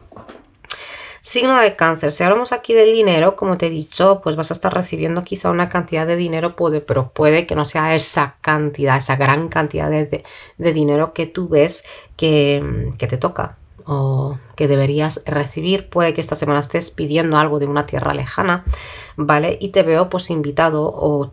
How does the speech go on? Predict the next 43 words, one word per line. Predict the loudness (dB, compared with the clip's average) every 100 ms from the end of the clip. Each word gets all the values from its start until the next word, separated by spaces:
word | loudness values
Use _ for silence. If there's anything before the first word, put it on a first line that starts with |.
| -4
tú | 0
vas | 0 0
a | -2
invitar | -4 -4 -2
a | -2
alguien, | -2 -4
total, | -6 -4 -6 -6
que | -6
vas | -6 -8
a |
salir | -6 -2 2 2 0 -6
y |
vas | -6 -6 -6
a |
gastar | -8 -8 -4 -4 -4
en | -4 -4 -6 -8 -6
eso, | -6 -6 -8 -14 -20 -20
¿vale? | -12 -8
Pero | -4 -4
que | -2
no | 0
viene | 0 0
a |
ser | -2 -4 -2
nada | -2 0 -2 -6 -16 -18 -18 -20 -20 -6
muy | 0 2 2
guau. | 2 0 -4 -18 -20 -10 -2
En | -2 -2
fin. | -6 -8 -10 -16 -20 -20 -20 -20 -20 -20 -20 -8 2
El | 2
sigilo | 2 -2 2 2 2
que | 0
te | 0
ha |
quedado | 0 0 0
para | -2
esta | -4 -6 -4
semana, | -4 -2 0 0
el, | 0
el | -2 -4
sigilo | -6 -4 -2 -2 -2
de | -4
perseverancia | -2 -2 0 0 0 -2 -8 -8 -8